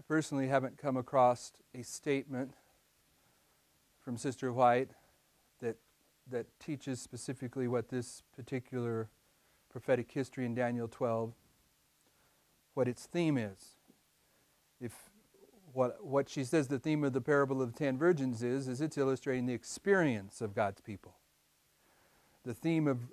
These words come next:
of the seven thunders is demonstrating the part that Christ plays in this history.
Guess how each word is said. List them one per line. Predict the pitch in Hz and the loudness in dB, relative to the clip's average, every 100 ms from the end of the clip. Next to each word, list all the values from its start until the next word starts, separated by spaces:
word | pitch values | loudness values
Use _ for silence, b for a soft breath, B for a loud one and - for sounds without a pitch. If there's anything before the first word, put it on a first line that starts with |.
| - | -2
of | 127 | 0
the | 120 | -2
seven | - 170 147 135 | 2 4 4 0
thunders | 120 165 170 127 120 123 - _ b b b b - | 2 2 2 0 -2 -4 -10 _ b b b b -6
is | 131 117 110 - _ - | -4 -4 -6 -16 _ -4
demonstrating | 139 139 139 123 - 143 131 123 117 | 0 2 0 -2 0 2 2 -2 -2
the | 127 | -4
part | - 143 131 | 2 2 2
that | 135 - | -2 -10
Christ | - 190 170 - - | 0 4 4 2 -12
plays | - 123 104 95 - | -2 0 0 -4 -10
in | 120 110 | -10 -8
this | 104 - - | -8 -12 -12
history. | 104 - - 107 120 | -12 -14 -12 -10 -12